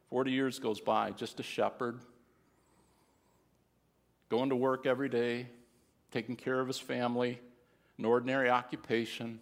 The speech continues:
in an ordinary place. And so we also might feel that way sometimes, just going to work or school,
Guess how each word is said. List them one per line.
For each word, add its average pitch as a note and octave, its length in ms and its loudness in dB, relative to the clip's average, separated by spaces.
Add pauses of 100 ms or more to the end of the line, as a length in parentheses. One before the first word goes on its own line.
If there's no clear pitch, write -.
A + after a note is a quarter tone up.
(540)
in G#2 100 -6
an G2+ 140 -4
ordinary G2+ 560 -4
place. - 600 -8 (1600)
And D#3 80 -10
so D#3+ 360 2
we G#3 200 2
also G#3+ 380 2
might B2+ 260 0
feel F3+ 260 2
that B2 160 6
way G#2+ 180 2
sometimes, G#2 680 -4
just - 300 -8
going D3 240 -2
to C#3 60 -2
work C3 420 -4
or B2+ 80 -10
school, A#2 520 -4